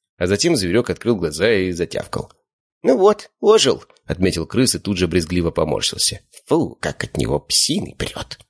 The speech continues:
«Ты преувеличиваешь», улыбнулся я, затем погладил щенка. «Просто у тебя, крыс, обоняние обострённое». Зверёк благодарность принялся лизать мою щёку.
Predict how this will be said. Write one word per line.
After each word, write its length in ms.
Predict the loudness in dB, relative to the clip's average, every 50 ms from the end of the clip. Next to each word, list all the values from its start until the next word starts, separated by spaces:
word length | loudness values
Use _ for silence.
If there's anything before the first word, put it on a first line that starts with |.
| _ _ _ _ _ _ _ _ _ _ _
«Ты 240 | -4 -2 0 0 0
преувеличиваешь», 920 | 0 0 2 2 4 4 2 2 0 -2 -4 -4 -2 -2 0 0 -2 -2 -4 -6
улыбнулся 540 | -4 -2 -2 0 0 0 0 0 0 -2 -2
я, 200 | -2 0 0 0
затем 300 | 0 -2 -2 -4 -2 -2
погладил 400 | -2 -2 0 -2 -2 -2 0 -2
щенка. 460 | -2 -2 -2 -4 -4 -4 -6 -6 -8 _ _ _ _ _ -4
«Просто 320 | 0 0 0 0 0 -2
у 40 | -2
тебя, 300 | -2 0 0 2 0 0
крыс, 300 | 0 -2 -2 -2 0 -2
обоняние 600 | -2 -2 -2 0 2 2 2 2 2 0 -2 -6
обострённое». 760 | -8 -6 -4 -4 -4 -2 -2 -2 -2 -2 -6 -10 -12 -14 -16 _ _ _ _ _ _ _ _ _ _
Зверёк 320 | -10 -6 0 0 0 2 2
благодарность 600 | -2 -2 -2 -4 0 2 2 2 2 -2 -4 -6
принялся 360 | -6 -4 -2 -2 0 0 0
лизать 360 | -2 0 2 0 0 0 -2
мою 160 | -4 -2 -2
щёку. 480 | 0 -2 -2 -2 -4 -6 -8 -12 -12